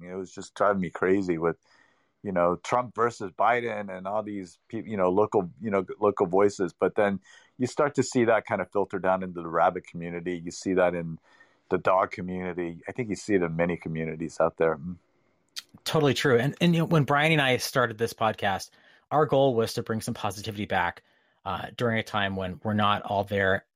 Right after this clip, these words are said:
Speaker 2: in the showroom or going to dinner afterwards. We're just not as together as we once were. So,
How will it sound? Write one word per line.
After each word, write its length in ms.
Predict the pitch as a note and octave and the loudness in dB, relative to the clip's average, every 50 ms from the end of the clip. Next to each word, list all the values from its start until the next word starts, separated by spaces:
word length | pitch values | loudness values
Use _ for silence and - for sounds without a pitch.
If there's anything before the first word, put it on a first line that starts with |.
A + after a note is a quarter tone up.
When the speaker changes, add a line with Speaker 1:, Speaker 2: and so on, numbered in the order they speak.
| _ _ - | _ _ 0
Speaker 2:
in 120 | B2+ C3 | 2 2
the 60 | C3 | 4
showroom 560 | A2+ - - A2+ G#2+ G#2+ G2+ G2+ G2+ G2+ F#2+ | 4 4 4 4 4 4 4 2 2 2 2
or 100 | F2 E2 | 0 -2
going 280 | - - G2+ G2+ G#2 G#2 | 0 0 0 0 0 0
to 100 | - G#2+ | -2 -6
dinner 200 | F#2+ G2 G2+ G2 | -6 -2 -2 0
afterwards. 600 | F2 F#2 F#2 - - G2 F#2 F#2 F#2+ F#2+ - - - - - - - _ _ | 0 0 -2 -2 0 2 4 4 4 2 0 -6 -18 -20 -20 -20 -20 _ _
We're 100 | - C#3 | -2 0
just 180 | D3+ D3+ - - | 0 0 2 4
not 200 | D3 C#3 C#3+ C3+ | 4 4 6 4
as 240 | C3 A#2+ G#2+ - - _ _ _ _ | 4 4 2 0 -6 _ _ _ _
together 460 | - - B2+ A2 C3 C3+ C#3+ D3 C3 A2+ | -2 -2 0 4 4 4 4 4 4 4
as 140 | A2+ G2 | 2 2
we 80 | A2 G#2+ | 0 0
once 280 | G2+ G#2 G2 G2 - - | 0 0 -2 -2 -4 -2
were. 260 | A#2+ A#2 G#2+ F2+ E2 | 0 2 2 2 0
So, 440 | - - D3 C3+ C3 B2 A#2+ A#2+ | -2 0 4 4 6 6 4 2